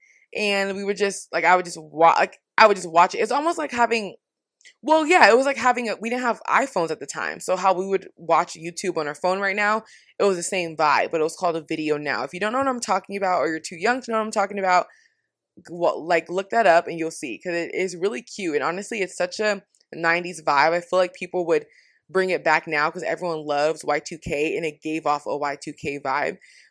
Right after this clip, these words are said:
But it was super cute. I would say that's one of my favorite gifts because I wanted it so bad. But literally all the material things, like, my favorite gifts were always Juicy Couture, Uggs, North Face, like, all the things I already mentioned.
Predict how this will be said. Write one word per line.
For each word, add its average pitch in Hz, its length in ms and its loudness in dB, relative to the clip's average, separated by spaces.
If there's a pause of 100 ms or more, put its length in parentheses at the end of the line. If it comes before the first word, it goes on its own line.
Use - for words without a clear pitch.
(120)
But 175 180 6
it 175 80 0
was 190 180 -8
super 185 200 -4
cute. 156 260 -6
I 147 100 4
would 190 100 -2
say 220 140 -6
that's 175 240 -2
one 185 120 -6
of 190 60 -6
my 180 100 -6
favorite 175 320 -8
gifts 160 300 -4
because 156 220 -12
I 151 60 -2
wanted 151 280 -8
it 147 100 -10
so 156 260 -4
bad. 151 420 -2 (360)
But 208 140 -2
literally 240 360 -2
all 185 220 4
the 190 60 0
material 180 460 -4
things, 139 360 -8
like, 151 240 -2 (440)
my 202 200 2
favorite 226 280 -2
gifts 185 240 0
were 151 100 -2
always 170 680 2
Juicy 147 200 -12
Couture, 156 500 -2
Uggs, 151 380 2
North 160 260 -6
Face, 131 420 -4
like, 147 240 0
all 175 140 0
the 175 80 -4
things 170 160 -8
I 165 60 -2
already 156 180 -2
mentioned. 147 540 -10